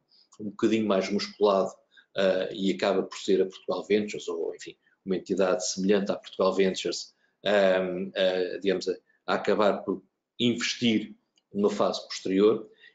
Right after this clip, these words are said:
e, portanto, quando os projetos são mais pequenos, são mais adequados para irem a essa, essa, essa faixa de investidores do que virem à Portugal Ventures.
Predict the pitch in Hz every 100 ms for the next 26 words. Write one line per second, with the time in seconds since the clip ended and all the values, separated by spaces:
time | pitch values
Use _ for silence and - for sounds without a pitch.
0 | - 110 - 120 104 98 98 95 _ _
1 | _ _ - 151 135 - 113 120 113 -
2 | 107 104 - - 107 98 92 - _ _
3 | - - 113 110 117 113 107 - - 101
4 | 95 - 101 95 95 95 - 90 _ _
5 | - 95 90 - 87 95 92 98 - 104
6 | 98 - 95 92 - 98 95 95 - -
7 | _ _ _ 107 123 - 101 110 104 98
8 | - - 87 85 80 73 - -